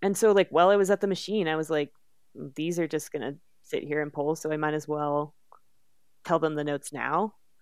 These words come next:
And then I can come back, I can serve them, I can look at them, and I can let these espressos cool while I'm talking about more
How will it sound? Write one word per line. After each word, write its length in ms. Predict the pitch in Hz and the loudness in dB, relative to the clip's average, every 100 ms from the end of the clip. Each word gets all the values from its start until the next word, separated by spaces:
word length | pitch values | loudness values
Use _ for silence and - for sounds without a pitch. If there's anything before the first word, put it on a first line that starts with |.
| - | -8
And 100 | 165 | -2
then 100 | 156 | 0
I 60 | 151 | -2
can 120 | 160 | -4
come 200 | 165 156 | -6 2
back, 360 | 180 170 165 - | 4 4 2 -4
I 100 | 160 | -6
can 160 | 151 | -6
serve 280 | - 160 160 | -6 -2 0
them, 240 | 160 156 | 0 -2
I 120 | 156 151 | -4 -6
can 200 | 151 151 | -6 -6
look 140 | 160 | -6
at 100 | 156 | -4
them, 280 | 160 151 151 | -4 -4 -6
and 180 | 151 156 | -6 -6
I 60 | |
can 340 | 156 165 156 - _ - - - _ _ _ _ _ | -6 -6 -8 -10 _ -20 -20 -20 _ _ _ _ _
let 280 | 170 175 170 | 2 2 4
these 180 | 185 151 | 0 -4
espressos 400 | - 165 165 147 | -4 -4 -4 -10
cool 220 | - 170 | -2 0
while 100 | 160 | 2
I'm 120 | 156 151 | 0 -2
talking 340 | - 165 165 | -2 -2 -2
about 260 | 151 135 76 | -4 -4 -4
more 500 | 160 156 143 143 | -2 0 0 -2